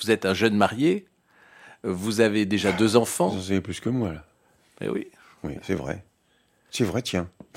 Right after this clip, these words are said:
Speaker 1: Ben oui. Vous êtes marié, vous avez deux enfants, vous
Speaker 2: Ouais.
Speaker 1: avez une femme qui est une danseuse,
Speaker 2: À l'opéra.
Speaker 1: euh, à l'opéra. C'est un peu elle qui fait bouillir la marmite ?
Speaker 2: À l'époque, oui, hein.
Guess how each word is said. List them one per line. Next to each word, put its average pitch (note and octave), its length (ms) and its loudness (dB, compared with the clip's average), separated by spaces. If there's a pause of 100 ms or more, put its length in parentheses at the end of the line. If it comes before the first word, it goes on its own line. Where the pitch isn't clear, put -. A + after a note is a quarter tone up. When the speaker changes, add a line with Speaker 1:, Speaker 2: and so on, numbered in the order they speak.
(100)
Speaker 1:
Ben - 160 0
oui. B3+ 180 -2 (540)
Vous B2 140 2
êtes D3 160 0
marié, A2 260 2
vous A2+ 140 -2
avez G#2+ 100 0
deux G#2+ 220 0
enfants, G3 360 2
vous D3 80 4
Speaker 2:
Ouais. A2 100 6
Speaker 1:
avez A2 160 0
une G#2+ 100 0
femme A2 280 0
qui - 100 -4
est F2 120 -10
une G2 140 2
danseuse, G#2+ 500 4
Speaker 2:
À G2 60 4
l'opéra. F#2+ 380 2
Speaker 1:
euh, B2+ 120 -6 (420)
à F2 60 -2
l'opéra. A2 540 -2 (420)
C'est - 240 4 (240)
un B2+ 100 4
peu B2 240 6
elle C3+ 120 4
qui A#2+ 120 -2
fait A#2 320 4 (280)
bouillir B2 320 4
la B2 100 8
marmite ? B2+ 520 0 (960)
Speaker 2:
À G#2 80 -2
l'époque, A#2+ 380 2
oui, B2 200 4
hein. F#2 160 -2